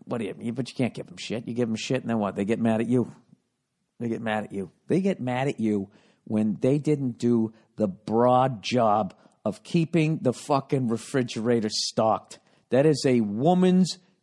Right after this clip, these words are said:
job. Go fuck yourself. I don't care if you have hair under your armpits or not. That's a fucking woman's job. The same way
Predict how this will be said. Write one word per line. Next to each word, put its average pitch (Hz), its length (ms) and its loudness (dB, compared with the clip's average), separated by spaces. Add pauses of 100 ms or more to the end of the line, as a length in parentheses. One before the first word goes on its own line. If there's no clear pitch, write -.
(140)
job. 143 680 4 (680)
Go 160 220 4
fuck - 420 2
yourself. - 680 -2
I 139 100 4
don't 160 140 2
care 160 180 2
if 135 100 -2
you 139 100 4
have 117 100 2
hair 170 400 2
under 170 160 4
your 156 200 6
armpits 151 460 4
or 135 60 2
not. 123 400 2 (240)
That's 139 220 2
a 170 100 2
fucking 139 580 -2
woman's 135 420 0
job. 117 460 0 (560)
The 131 120 0
same 233 440 4
way 180 440 6